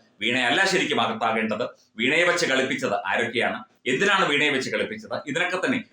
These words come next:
മുഖ്യമന്ത്രിയുടെ മകളെയും മകളുടെ കമ്പനിയെയും തിരഞ്ഞെടുത്തത് എന്തിനാണ് എന്നീ ചോദ്യങ്ങൾ ബാക്കിയാണ്. അത് നമുക്ക് വരും ദിവസങ്ങളിൽ അതിന്റെ ഉത്തരം കൃത്യമായി തന്നെ, കൃത്യമായി തന്നെ രാഷ്ട്രീയ നിരീക്ഷണത്തിലൂടെ മനസ്സിലാകും എന്ന് കരുതുന്നു. ഇതൊക്കെ നമ്മൾ ചിന്തിക്കുന്നതിനും അപ്പുറമാണ് ഇത്തരം കാര്യങ്ങളൊക്കെ ഇവിടെ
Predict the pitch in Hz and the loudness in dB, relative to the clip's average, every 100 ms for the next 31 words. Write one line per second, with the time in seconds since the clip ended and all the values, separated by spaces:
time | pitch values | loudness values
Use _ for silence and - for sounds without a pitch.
0 | - 135 214 233 220 214 175 135 143 143 | -6 -2 2 4 4 4 4 4 2 2
1 | 131 131 131 123 127 123 117 113 113 113 | 2 2 2 2 2 2 2 0 0 0
2 | 107 110 107 113 120 127 120 117 110 107 | -4 -4 -4 -4 -2 0 0 -2 -4 -6
3 | 107 107 107 107 92 90 - - - _ | -4 -4 -4 -4 -4 -4 -4 -14 -20 _
4 | _ _ _ _ - 117 117 120 - _ | _ _ _ _ 0 2 2 2 -6 _
5 | 113 120 135 131 151 - 131 131 151 143 | -4 0 2 4 4 2 0 0 2 2
6 | 127 110 123 131 135 113 135 127 123 131 | 0 0 0 2 0 0 0 0 0 0
7 | 131 123 135 123 120 - - 113 151 151 | 0 0 -2 -2 -2 -4 -8 -2 0 2
8 | 151 123 113 113 - 120 113 117 131 139 | 2 2 0 0 0 0 2 0 0 0
9 | 120 113 113 113 131 - 120 110 107 98 | 0 0 0 0 0 0 0 0 -4 -8
10 | 95 - 80 - _ _ _ _ _ - | -8 -10 -12 -20 _ _ _ _ _ -4
11 | 120 131 98 113 135 131 131 143 143 127 | -2 0 0 0 0 2 0 0 -2 0
12 | 127 113 113 147 143 117 107 107 - 113 | 2 2 2 2 4 4 2 -2 -4 -2
13 | 110 101 107 104 95 98 98 98 | 0 0 2 0 0 -4 -6 -4